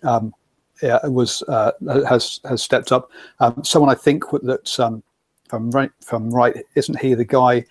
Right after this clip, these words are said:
that was part of their ninety, uh, blah, blah, blah, so twenty twelve, uh, under twenties, um, Junior Rugby Championships winning side, I think. Um, and, um, he,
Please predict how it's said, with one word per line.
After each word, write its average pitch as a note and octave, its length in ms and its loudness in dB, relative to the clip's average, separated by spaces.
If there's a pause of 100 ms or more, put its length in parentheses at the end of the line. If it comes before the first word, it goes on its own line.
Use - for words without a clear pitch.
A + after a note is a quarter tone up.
(260)
that - 120 -10
was - 120 -16
part B2 240 0
of G#2+ 120 -4
their A2 280 2
ninety, B2 1200 -6
uh, A#2+ 100 -2
blah, B2 120 0
blah, A#2+ 120 0
blah, A#2 200 4 (420)
so A#2+ 200 0
twenty C3+ 220 2
twelve, B2 440 2 (440)
uh, A#2 140 4
under A#2+ 200 2
twenties, A2+ 520 -2 (340)
um, A#2+ 420 -6 (140)
Junior A#2+ 240 -2
Rugby A#2 160 -2
Championships - 680 -2
winning A#2+ 360 2
side, A#2+ 460 2
I A2+ 80 -4
think. - 360 -2 (380)
Um, B2 260 2 (460)
and, B2 400 0
um, A#2+ 280 2 (1300)
he, D3 380 6